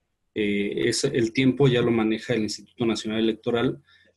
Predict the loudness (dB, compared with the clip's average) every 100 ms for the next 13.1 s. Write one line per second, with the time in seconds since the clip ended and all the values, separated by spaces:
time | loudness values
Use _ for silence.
0 | -6 -2 0 -2 -2 -4 -6 -10 -6 -2
1 | 0 2 2 2 2 0 -4 -8 -8 -6
2 | -6 -6 -4 -4 -4 -4 -4 -4 -4 -6
3 | -6 -4 0 4 2 0 -10 _ _ _
4 | -2 2 4 4 2 0 -2 -2 -2 -4
5 | -6 -6 -4 -6 -6 -8 -6 -4 2 2
6 | 2 0 0 0 -2 -2 -6 -8 -8 -8
7 | -6 -10 -14 _ -20 -20 _ -16 -14 -14
8 | -16 -20 _ -20 -20 _ _ -14 -6 -2
9 | -2 -2 -4 -6 -12 -16 -20 _ _ _
10 | _ _ _ 0 2 4 4 6 4 2
11 | 0 0 4 6 8 8 6 4 2 4
12 | 2 4 4 4 0 0 2 4 4 0
13 | -6